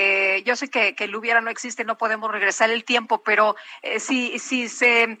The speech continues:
eh, hubiera tenido más experiencia, si se hubieran aplicado, eh,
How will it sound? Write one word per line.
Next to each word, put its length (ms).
eh, 240
hubiera 260
tenido 380
más 380
experiencia, 840
si 460
se 140
hubieran 300
aplicado, 1000
eh, 40